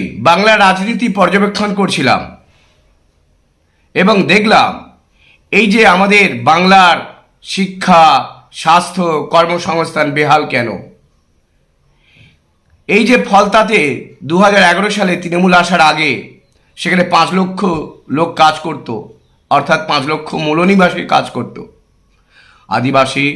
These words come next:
শিডিউল কাস্ট, শিডিউল ট্রাইব, সংখ্যালঘু মুসলিম। আজকে দু হাজার চব্বিশ সাল, চার লক্ষ সাতানব্বই হাজার কর্মী ছাঁটাই হয়ে গেল। তারা কোথায় গেল? আজকের কারাই ছাঁটাই করলো, কারণটা কি?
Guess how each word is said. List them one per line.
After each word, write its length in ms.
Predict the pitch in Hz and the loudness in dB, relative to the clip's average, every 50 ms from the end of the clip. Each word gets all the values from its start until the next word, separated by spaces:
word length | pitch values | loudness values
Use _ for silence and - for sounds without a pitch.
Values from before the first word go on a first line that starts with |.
| 143 - - | -8 -16 -14
শিডিউল 300 | - 135 135 131 135 127 120 | -8 -6 -4 -2 -4 -4 0
কাস্ট, 320 | 135 135 135 135 135 131 131 | 2 4 4 4 2 0 -4
শিডিউল 240 | 139 127 131 135 120 | -8 -6 -6 -6 -4
ট্রাইব, 400 | 123 131 127 127 127 131 131 135 135 131 - _ - | 0 2 2 2 2 2 0 -4 -6 -10 -18 _ -16
সংখ্যালঘু 500 | - - 120 123 120 127 127 127 123 123 | -10 -8 -8 -6 -6 -6 -6 -4 -4 -4
মুসলিম। 400 | 113 110 101 - - 104 95 85 - 64 64 - _ _ _ _ _ _ _ _ - _ | -6 -6 -10 -10 -10 -10 -10 -10 -12 -14 -20 -20 _ _ _ _ _ _ _ _ -10 _
আজকে 280 | - 131 147 143 - 180 | -2 -2 -2 0 -2 -4
দু 100 | 165 165 170 | -2 0 0
হাজার 200 | 175 175 170 170 | 2 2 0 0
চব্বিশ 320 | - 175 165 151 147 165 - - | -2 -6 -6 -4 -6 -6 -4 0
সাল, 240 | 147 127 110 90 85 85 - - _ _ _ _ - _ | 0 2 2 0 -4 -8 -14 -20 _ _ _ _ -14 _
চার 180 | - 160 170 180 | 0 0 2 2
লক্ষ 220 | 185 190 185 - 196 | 0 -2 -2 -2 -6
সাতানব্বই 600 | 190 - - 151 151 170 175 180 175 170 185 180 | -4 0 -2 -2 -2 -2 -4 -4 0 0 0 0
হাজার 260 | 175 170 170 170 151 | 2 2 0 0 -2
কর্মী 320 | - - 156 156 151 160 | -2 -6 -6 -4 -4 -4
ছাঁটাই 360 | 143 - - 131 131 151 147 135 | -6 -4 -6 -6 -4 -2 -2 0
হয়ে 180 | 127 123 120 | 0 0 0
গেল। 200 | 104 110 107 98 85 73 - - _ _ _ _ _ _ _ _ _ _ - | -2 -4 -6 -6 -8 -10 -14 -20 _ _ _ _ _ _ _ _ _ _ 0
তারা 180 | 175 185 185 | 2 2 2
কোথায় 380 | 185 185 185 185 185 185 180 151 | 2 0 -2 0 0 0 2 2
গেল? 180 | 135 117 104 95 82 - - - _ _ _ _ _ _ _ _ - | 0 -2 -2 -4 -8 -12 -16 -20 _ _ _ _ _ _ _ _ -6
আজকের 440 | 110 113 - - 139 147 160 185 185 - - - _ _ _ _ _ _ _ _ | -6 -6 -6 -6 -2 0 0 0 -2 -6 -16 -20 _ _ _ _ _ _ _ _
কারাই 320 | 147 165 175 190 196 202 190 190 | 2 2 4 4 4 2 0 -4
ছাঁটাই 340 | - 170 165 160 175 170 | -6 -8 -6 -4 -4 -4
করলো, 360 | 165 - 151 135 127 117 110 104 95 - - - | -4 -4 -4 -4 -2 -2 -4 -6 -10 -14 -10 0
কারণটা 440 | 143 151 160 180 190 196 190 190 | 2 2 2 2 0 -2 -2 -4
কি? 180 | 180 143 131 | -4 -4 -6